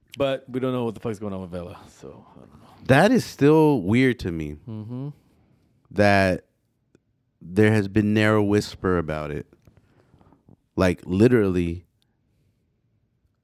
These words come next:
Speaker 2: no one has spoken about what's going on. There, there even haven't been, like,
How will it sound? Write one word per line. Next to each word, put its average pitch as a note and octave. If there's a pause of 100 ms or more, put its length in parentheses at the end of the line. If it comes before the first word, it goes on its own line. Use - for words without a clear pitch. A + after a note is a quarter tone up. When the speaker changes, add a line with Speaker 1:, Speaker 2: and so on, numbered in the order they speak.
(460)
Speaker 2:
no G#2
one G#2+
has G2
spoken F2+
about E2
what's E2
going D#2+
on. D#2 (920)
There, C#3
there D#3+
even F#3+
haven't E3
been, D3
like, A#2+